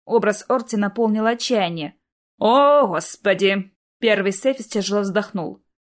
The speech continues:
"Хорошо, мы поможем". "Вы же сказали, что он уже мёртв", удивился Дэн. "Вернуть можно,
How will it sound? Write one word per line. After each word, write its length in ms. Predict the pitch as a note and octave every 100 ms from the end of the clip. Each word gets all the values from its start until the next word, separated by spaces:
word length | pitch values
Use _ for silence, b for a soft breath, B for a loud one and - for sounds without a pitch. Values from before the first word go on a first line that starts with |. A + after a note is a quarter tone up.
| _
"Хорошо, 840 | - - C4+ F4 - - G3 E3+ - _
мы 180 | G3+ A3
поможем". 760 | C4 A3 F3 E3 E3+ D3+ - _ _ _ _
"Вы 280 | F#3+ F#3 G#3
же 160 | F3+
сказали, 440 | F#3+ - G#3 G#3+ G3
что 260 | - G#3+
он 160 | G#3+ G#3
уже 180 | G#3 B3
мёртв", 500 | B3+ F#3+ - - - _ _ _ -
удивился 580 | G3 G3 F3+ F3+ -
Дэн. 440 | F3 F#3 E3 C#3 F3 _ _ _ -
"Вернуть 600 | F3+ A3 A#3+ F4 C#5 G#3
можно, 640 | G#3 G3+ F3+ F3+ E3+ E3